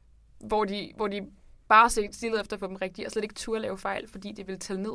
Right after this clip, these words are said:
i deres, i deres rigtighedsprocent, og så ville de gå ned i karakter, og det turde de simpelthen ikke.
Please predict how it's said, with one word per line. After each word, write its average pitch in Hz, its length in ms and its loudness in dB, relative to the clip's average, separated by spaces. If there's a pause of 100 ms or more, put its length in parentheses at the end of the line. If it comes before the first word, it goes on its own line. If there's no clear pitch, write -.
(200)
i 208 80 -10
deres, - 560 -6
i 220 100 -12
deres - 260 -6
rigtighedsprocent, 196 720 -8
og - 60 -12
så 208 80 -4
ville 196 160 -8
de 190 80 -10
gå 190 60 -8
ned 190 140 -10
i - 40 -14
karakter, - 440 -12 (140)
og 196 60 -12
det 202 100 -6
turde 233 260 -4
de 233 100 -8
simpelthen 185 300 -10
ikke. 180 140 -14